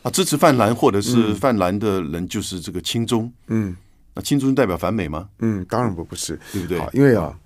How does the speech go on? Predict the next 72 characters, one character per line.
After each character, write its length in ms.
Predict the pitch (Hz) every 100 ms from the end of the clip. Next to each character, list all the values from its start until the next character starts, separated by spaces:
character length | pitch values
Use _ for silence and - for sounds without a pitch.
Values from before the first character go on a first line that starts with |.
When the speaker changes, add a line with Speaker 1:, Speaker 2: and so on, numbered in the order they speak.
| - - -
Speaker 2:
我 80 |
就 80 | 104
这 80 | 147
样 100 | 143
选 180 | 143 82
完 160 | 76
了 80 | 87
之 120 | 95
后， 240 | 104 104 85 80 _ - _ _ _
当 160 | - 151
国 100 | 123
民 100 | 135
党 140 | 90
大 180 | - 110
胜 240 | 87 95 80
了， 100 | 55 - - -
即-， 120 | - 120
Speaker 1:
嗯。 80 | -
Speaker 2:
即 100 | 147
使 140 | 113
台-， 240 | - 101 107
台 100 | 117
北 160 | 107
市 300 | 87 - 98
现 160 | - 120
在 80 | 101
是 140 | 95
这 100 | 90
样 80 | 90
的 80 | 87
处 200 | - -
境， 180 | - 90 - _ _ _ _ _ - - - - _ _ _ _ _ _
但 140 | 156 151
是 340 | 156 139 120 -
这 140 | - 175
十 160 | -
五 160 | 208 127
个 100 | 101
县， 140 | 110
县 260 | 110 123 101
市， 300 | 98 104 90 - - - - - - -
大 160 | - 226
部 100 | 170
分 160 | 180 151
境 160 | 147 175
外 120 | 147
的 60 |
媒 160 | 107 101
体 160 | 104 85
是 160 | -
不 140 | - -
太 160 | 214
理 180 | 135 110
解 220 | 123 90
台 180 | - 107
湾 220 | 120 135
的 100 | 123
期 160 | 101 -
中 200 | 101 120
选 240 | 117 95
举 260 | 107 87 58
跟 140 | - 113
总 160 | 87 113
统 100 | 107
大 160 | 90 107
选 240 | 95 82
之 140 | -
间 200 | 117 113
的 100 | 110
紧 180 | 98 90
密 160 | 85 95
度。 240 | 92 98